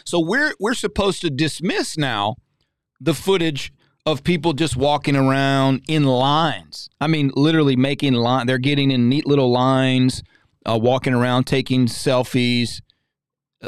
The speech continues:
like they're on some tour, giving one another, uh, tours.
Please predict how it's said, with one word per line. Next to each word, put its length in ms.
like 240
they're 160
on 160
some 260
tour, 580
giving 320
one 160
another, 460
uh, 200
tours. 420